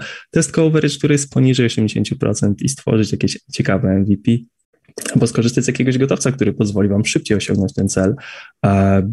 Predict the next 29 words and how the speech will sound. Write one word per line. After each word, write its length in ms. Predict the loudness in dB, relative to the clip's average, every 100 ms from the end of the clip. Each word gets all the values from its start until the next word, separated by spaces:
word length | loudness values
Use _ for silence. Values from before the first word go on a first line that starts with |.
| -8 -2
czy 140 | 2
może 220 | 4 4
lubicie 320 | 2 2 0
właśnie 240 | -2 2 2
metryki, 380 | 2 -2 -4 -2
lubicie 260 | -2 -2
pracować 360 | -2 0 2 2
na 60 |
trochę 200 | 0 0
bardziej 280 | 0 2 2
osadzonym 440 | 2 2 2 2 2
produkcie, 640 | -2 0 -4 -2 0 0 -4 -20 -2 2
na 220 | 4 4
dopieszczaniu 640 | 2 0 -2 0 2 4
go, 100 | 4
dopracowywaniu, 960 | 2 0 -2 -2 0 2 4 4 2 0
właśnie 340 | -6 0 0 0 -4 _ _ _ _ _ _ 0
robiąc 360 | 0 2 0 0
to 60 | -2
w 60 |
P 160 | 2 2
M 100 | 2
F-ie, 260 | 2 -2 -2 -12 -16 -2
czy 120 | 2
może 680 | 2 2 2 2 2 0 -4 -16 _
ogromne 360 | -2 2 2 2
architektury, 880 | 0 -2 -4 -2 0 2 2 2 -2 _
duże 400 | 0 0 2 2 2 0
dokumentacje, 920 | -2 0 2 2 2 0 0 0 0